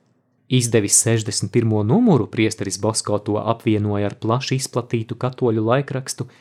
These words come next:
Tautas skolotājs. Dažus mēnešus priesteris Bosko šo jauno laikrakstu rediģēja,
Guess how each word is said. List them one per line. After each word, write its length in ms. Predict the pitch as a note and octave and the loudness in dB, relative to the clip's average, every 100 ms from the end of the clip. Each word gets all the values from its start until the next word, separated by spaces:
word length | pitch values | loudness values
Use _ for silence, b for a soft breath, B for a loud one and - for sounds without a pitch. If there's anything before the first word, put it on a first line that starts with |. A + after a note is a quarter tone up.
| b b - | b b 0
Tautas 420 | C#3 C3+ C3 - | 2 2 2 4
skolotājs. 920 | - F3 A#2 F#2+ - G2+ G2 F#2 - - _ _ _ _ _ _ _ _ _ _ _ - | 4 2 2 2 -2 -8 -6 -8 -8 -10 _ _ _ _ _ _ _ _ _ _ _ -6
Dažus 400 | A#2 C3+ C3 - | 2 2 4 2
mēnešus 480 | B2+ C3+ D3+ C#3+ C3+ | 4 4 4 2 -4
priesteris 540 | - C#3 C#3+ C3 A#2+ A#2 | 0 2 2 0 -2 0
Bosko 380 | C3 - B2+ A#2 | 0 0 0 -2
šo 220 | - A#2+ | 0 2
jauno 400 | A#2 B2 B2+ A#2+ | 2 2 2 2
laikrakstu 640 | A#2+ C3 C3+ B2 - A#2+ C3 | 4 2 0 -4 -6 -4 -2
rediģēja, 640 | C#3 G2+ F#2 F#2 G#2+ | 2 0 0 -6 -6